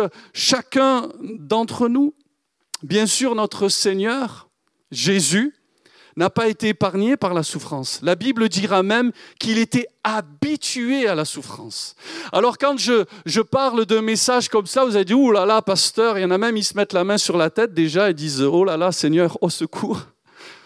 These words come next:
Non, mais c'est la réalité de la vie, ça. Jésus lui-même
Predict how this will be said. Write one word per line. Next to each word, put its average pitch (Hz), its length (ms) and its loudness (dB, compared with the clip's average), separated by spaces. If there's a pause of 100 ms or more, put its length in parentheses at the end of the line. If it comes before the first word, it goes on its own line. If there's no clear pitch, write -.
(760)
Non, 240 180 -4
mais 156 280 0 (360)
c'est - 320 -2
la 214 160 2
réalité 233 540 2
de 196 60 -6
la 214 140 2
vie, 226 220 -6
ça. - 320 -6 (840)
Jésus 233 580 2
lui-même 240 760 0